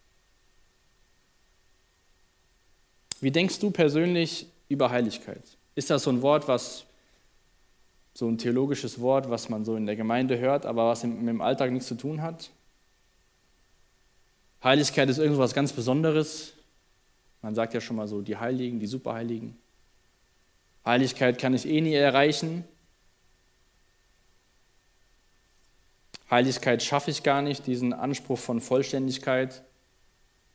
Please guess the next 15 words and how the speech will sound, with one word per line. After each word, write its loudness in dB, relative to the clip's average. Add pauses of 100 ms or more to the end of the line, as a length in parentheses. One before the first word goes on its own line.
(3000)
Aber 2
wie 2
wär's, 4
wenn 2
wir 2
Heiligkeit 0
damit 0
beschreiben, -2
dass -2
es -10
bedeutet, 0
Jesus 2
ähnlicher -4
zu -12
werden? -14